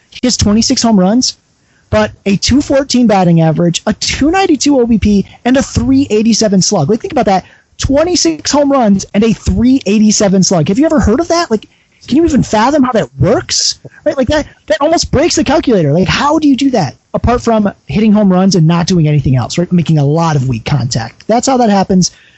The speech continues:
So really not that interested in, in a lot of formats personally, although I understand the power upside. Uh, I'd probably rather reach for a guy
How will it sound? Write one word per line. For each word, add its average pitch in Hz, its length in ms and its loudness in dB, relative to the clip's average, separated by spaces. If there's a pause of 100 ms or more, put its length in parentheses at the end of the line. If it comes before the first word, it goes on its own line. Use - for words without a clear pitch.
(140)
So 175 380 -2 (260)
really 233 300 2
not 254 160 0
that 220 120 2
interested 196 520 0
in, 185 240 0
in 175 180 -2
a - 20 2
lot 165 140 0
of - 60 -10
formats 165 340 -2
personally, 180 500 0
although 147 200 0
I 131 120 -2
understand 180 480 0
the 170 60 0
power 175 340 0
upside. 165 540 0 (260)
Uh, 147 140 -4
I'd 156 180 -4
probably 262 540 0
rather 196 560 -2
reach 214 320 0
for 226 240 -2
a 190 100 0
guy 185 360 0